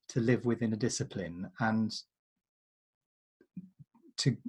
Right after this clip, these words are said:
to go in f-, with that frame of mind." But that's different than abandoning your life to the process. You still at that point say, "Okay, this is still my choice. I am choosing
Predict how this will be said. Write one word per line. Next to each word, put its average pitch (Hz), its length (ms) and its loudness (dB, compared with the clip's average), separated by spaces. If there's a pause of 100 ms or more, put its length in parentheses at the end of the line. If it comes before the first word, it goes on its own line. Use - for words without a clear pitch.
(120)
to 143 100 0
go 135 240 10
in 127 460 8
f-, - 340 -16
with 131 260 8
that 123 200 8
frame 123 340 6
of 113 120 2
mind." 123 460 10 (800)
But 143 320 12 (380)
that's 139 400 10
different 127 580 10
than 117 240 12
abandoning 120 680 10
your 117 200 10
life 117 600 8 (340)
to - 100 -12
the 139 80 0
process. - 580 0
You 117 100 6
still 127 400 12
at 143 100 6
that 120 220 10 (260)
point 117 300 6
say, 110 340 8 (200)
"Okay, 123 320 10 (800)
this 131 240 10
is - 80 -2
still 143 360 12
my 127 240 12
choice. 104 640 4
I 127 120 10
am 120 200 8
choosing 113 680 8